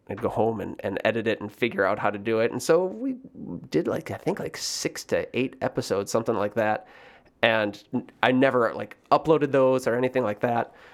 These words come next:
uh, because then covid hit. And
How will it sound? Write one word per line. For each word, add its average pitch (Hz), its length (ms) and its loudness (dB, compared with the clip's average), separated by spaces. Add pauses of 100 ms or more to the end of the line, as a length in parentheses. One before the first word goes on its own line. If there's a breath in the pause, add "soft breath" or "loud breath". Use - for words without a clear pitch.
(260 loud breath)
uh, 104 220 2
because 104 300 -4
then 110 320 0 (180)
covid 143 340 2
hit. 107 320 0 (840 loud breath)
And 113 500 2